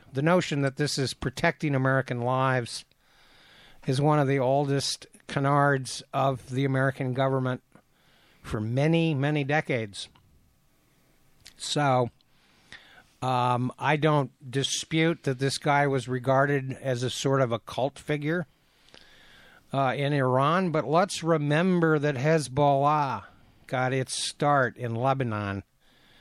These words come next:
in nineteen eighty-two when the United States decided it wanted to occupy Beirut to relieve the Israelis of their public relations problem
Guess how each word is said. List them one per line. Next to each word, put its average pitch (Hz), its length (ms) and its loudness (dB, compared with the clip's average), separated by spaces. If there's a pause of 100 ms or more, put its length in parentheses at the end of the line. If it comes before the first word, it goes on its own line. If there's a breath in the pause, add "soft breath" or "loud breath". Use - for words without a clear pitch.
(420 soft breath)
in 113 180 -2
nineteen 156 560 0
eighty-two 147 640 0
when 143 160 2
the 135 80 2
United 139 380 2
States 160 420 0
decided 139 680 0 (640 soft breath)
it 208 200 2
wanted 226 320 2
to 214 120 2
occupy 180 600 2
Beirut 175 680 2 (1200 soft breath)
to 147 420 2
relieve 196 560 2
the 208 160 4
Israelis 165 800 2
of 135 160 -2
their 147 140 2
public 202 420 -2
relations 156 640 0
problem 113 640 -2